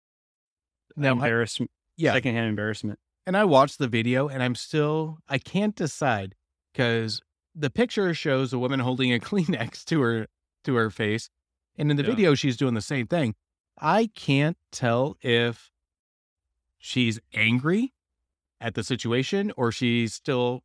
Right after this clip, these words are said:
Speaker 1: not processing her father's death. What do you think happened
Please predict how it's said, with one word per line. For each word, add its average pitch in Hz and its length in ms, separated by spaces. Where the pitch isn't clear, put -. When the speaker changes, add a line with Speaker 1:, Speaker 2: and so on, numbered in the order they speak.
Speaker 1:
not 120 240
processing 127 560
her 120 100
father's 117 340
death. 143 180
What 180 180
do 330 60
you 277 60
think 277 200
happened 147 440